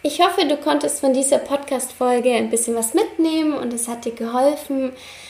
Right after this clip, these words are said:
Falls du noch mehr Fragen hast, dann komm gerne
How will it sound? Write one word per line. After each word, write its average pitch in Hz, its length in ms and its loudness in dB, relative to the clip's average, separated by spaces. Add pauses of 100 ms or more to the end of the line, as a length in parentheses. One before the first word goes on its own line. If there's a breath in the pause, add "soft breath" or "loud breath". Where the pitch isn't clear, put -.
(180 loud breath)
Falls 285 300 4
du 285 100 4
noch 277 160 2
mehr 285 260 2
Fragen 285 680 -4
hast, 269 240 -6
dann 247 120 -2
komm 254 280 -4
gerne 269 500 -2